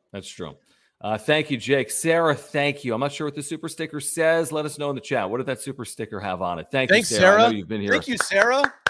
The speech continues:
Speaker 1: I know you've been here, um, with us a lot on the channel, so thank you so much for your support.
Speaker 2: But think about
Speaker 1: Let's get
Speaker 2: this,
Speaker 1: back
Speaker 2: John.
Speaker 1: to, yeah.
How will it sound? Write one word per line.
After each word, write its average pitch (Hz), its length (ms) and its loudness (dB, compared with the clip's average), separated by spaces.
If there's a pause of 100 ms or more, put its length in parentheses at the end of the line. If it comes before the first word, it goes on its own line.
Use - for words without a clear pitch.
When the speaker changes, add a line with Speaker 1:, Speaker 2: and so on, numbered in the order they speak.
(420)
Speaker 1:
I 113 140 0
know 131 80 4
you've 127 180 2
been 127 140 2
here, 117 320 2
um, 90 580 -2
with 113 200 -8
us 107 100 -8
a 117 60 -6
lot 107 180 2
on 101 100 -2
the 95 80 -6
channel, 104 280 -4
so 110 120 -10
thank 110 200 -8
you 101 80 -12
so 110 120 -10
much 101 260 -6
for 113 260 -6
your 95 180 -4
support. - 640 -8 (560)
Speaker 2:
But 147 160 -8
think 196 100 -6
about 180 160 0
Speaker 1:
Let's 160 120 -2
get 123 60 0
Speaker 2:
this, 107 60 0
Speaker 1:
back 92 100 -6
Speaker 2:
John. 98 100 -8
Speaker 1:
to, 101 60 -20 (500)
yeah. 120 180 2